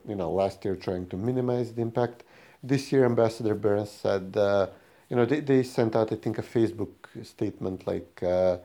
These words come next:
uh, "Focus needs to be on this thing, you know, the government, uh, needs to do more," some, something like that. Uh, it wa-, it was, uh, no longer trying to minimize, uh, the affair, while the government issued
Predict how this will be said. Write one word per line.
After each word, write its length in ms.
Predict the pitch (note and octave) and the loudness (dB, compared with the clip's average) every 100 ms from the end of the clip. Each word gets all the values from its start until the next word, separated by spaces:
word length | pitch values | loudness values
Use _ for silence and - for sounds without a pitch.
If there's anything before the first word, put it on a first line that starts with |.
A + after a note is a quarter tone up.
| - _ _ _ _ | -16 _ _ _ _
uh, 180 | - C3 | -4 -4
"Focus 840 | C3 - B2 A#2+ A#2 A2 - - A#2 | 0 4 4 4 2 2 -4 -14 -2
needs 260 | A2 A2 | -2 -2
to 120 | - | -10
be 160 | G2+ G#2+ | -2 0
on 120 | G#2 | 0
this 180 | G2+ F#2 | -2 -4
thing, 600 | - G2 G2 F#2+ F#2+ F#2 - | -4 -4 -4 -4 -6 -8 -10
you 80 | F#2 | -8
know, 440 | F2 F2 F2 F2 | -6 -6 -6 -8
the 80 | - | -12
government, 460 | E2+ E2+ E2 D#2+ - _ - | -8 -6 -6 -10 -14 _ -12
uh, 60 | F#2 F2+ | -10 -10
needs 240 | E2+ F2 - | -8 -10 -10
to 100 | G2+ | -8
do 100 | G2 | -4
more," 220 | G#2 G#2+ | 2 2
some, 240 | G#2 A#2 A#2+ - - - _ - | 0 -6 -8 -18 -20 -20 _ -6
something 260 | A2+ A2 | -4 0
like 140 | G#2+ G#2+ | 0 4
that. 260 | A2 G#2+ C3 | 4 4 4
Uh, 240 | A2+ A#2 D#3 | 6 4 2
it 120 | C3 | -2
wa-, 200 | D#3 D#3 E3+ - | 0 2 0 -2
it 100 | E3 | 0
was, 280 | C#3+ C3 A#2 | 2 2 2
uh, 280 | B2+ B2+ B2+ | 4 4 2
no 220 | C3 B2+ | 4 6
longer 440 | A#2 G#2+ G#2+ G#2 G2+ | 6 6 4 2 2
trying 340 | - G#2 G2+ | -2 -2 -2
to 120 | - | -6
minimize, 720 | G#2+ A2+ G#2+ F#2 E2+ E2 - - _ _ _ _ _ _ | -2 2 2 0 -2 -4 -10 -20 _ _ _ _ _ _
uh, 560 | C#3+ G#2 G2+ G2 F#2+ G2 | -2 2 4 2 0 -2
the 180 | G2 A2+ | 0 0
affair, 360 | A2+ D#3+ F3+ | 2 4 6
while 200 | E3+ D#3+ | 6 4
the 100 | D3 | 2
government 640 | C#3 - F3 F3 E3 D#3+ D#3+ | 0 2 4 4 4 2 -2
issued 480 | D3+ - D3 C3 | -6 -2 0 0